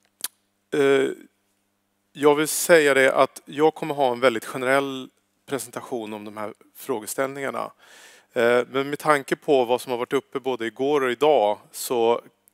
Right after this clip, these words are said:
kanske jag skulle haft en liten annan inriktning på min presentation. Vi får se om jag hinner med, kommentera några, eh, några av de presentationer som varit tidigare, eh, på den här konferensen. Eh,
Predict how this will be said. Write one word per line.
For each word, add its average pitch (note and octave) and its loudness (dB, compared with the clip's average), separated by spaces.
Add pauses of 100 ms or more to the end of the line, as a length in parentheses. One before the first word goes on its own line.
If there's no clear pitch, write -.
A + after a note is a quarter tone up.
(140)
kanske B2+ -2
jag A#2+ 4
skulle A#2+ -2
haft A2+ -4
en A#2+ -4
liten A2+ -6
annan A2+ -2
inriktning A2+ -10
på A#2 -20
min A2 -14
presentation. A2+ -12 (380)
Vi C3 -10
får C3+ -8
se C#3+ 0
om C3 -2
jag B2 0
hinner B2 -8
med, A#2 -8 (240)
kommentera B2+ -2
några, B2+ 0
eh, - -10
några C3 -2
av B2 2
de A2 -6
presentationer G#2+ -14
som G#2+ -14
varit G#2+ -10
tidigare, G#2+ -6 (580)
eh, G#2 -10 (920)
på - -18
den G2+ -16
här G2 -16
konferensen. G#2+ -18 (1500)
Eh, C3 6